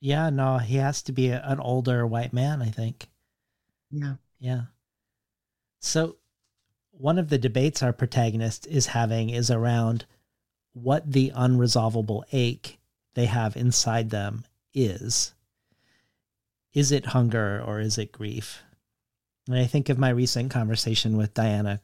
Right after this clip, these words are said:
Speaker 1: Coy Wynn, where she connects hunger and grief as both being things defined by what neither has.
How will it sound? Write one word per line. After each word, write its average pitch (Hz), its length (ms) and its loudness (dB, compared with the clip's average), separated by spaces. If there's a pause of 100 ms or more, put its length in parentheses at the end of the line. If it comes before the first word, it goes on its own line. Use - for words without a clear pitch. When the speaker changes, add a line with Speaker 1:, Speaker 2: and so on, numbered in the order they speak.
(120)
Speaker 1:
Coy 104 260 -2
Wynn, 110 440 4
where 107 320 -2
she - 200 0
connects 127 540 0 (480)
hunger 113 380 0
and 98 180 -4
grief 104 420 -10 (120)
as 110 240 0
both 127 580 -2
being 120 300 4
things 110 580 0 (680)
defined 123 640 2
by 107 460 -4 (360)
what 123 260 -4
neither 123 400 4
has. - 640 -2